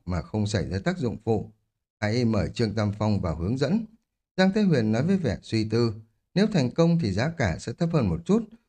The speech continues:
số lượng nhiều thì cũng đồng nghĩa với việc kiếm được tiền. "Đa tạ chàng chủ,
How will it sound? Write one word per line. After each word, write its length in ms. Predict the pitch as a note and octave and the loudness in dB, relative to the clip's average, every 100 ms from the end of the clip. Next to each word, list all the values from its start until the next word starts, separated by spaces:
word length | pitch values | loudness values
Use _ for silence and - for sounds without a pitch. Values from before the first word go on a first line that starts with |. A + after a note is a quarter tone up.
| _ F#3+ | _ 0
số 100 | A3 | 2
lượng 260 | E3+ G2+ | 2 2
nhiều 240 | A#2 A2+ A2 | 0 0 0
thì 80 | A2 | -2
cũng 240 | A2+ F3+ | -2 0
đồng 200 | D3+ E2+ | 0 2
nghĩa 200 | F2 A#2+ | 0 -2
với 120 | F3 | -2
việc 280 | E3 G2+ - | 0 0 -2
kiếm 240 | G2 C#3+ G#3 | -2 2 2
được 120 | A2 - | 0 0
tiền. 260 | G#2 F2 - _ _ _ _ _ _ _ | 0 0 -6 _ _ _ _ _ _ _
"Đa 160 | A#2+ G#2+ | -4 -2
tạ 240 | G#2+ G#2+ G#2+ | -2 -4 -4
chàng 220 | G2+ E2 | -4 -2
chủ, 260 | G#2 E2+ | -2 -4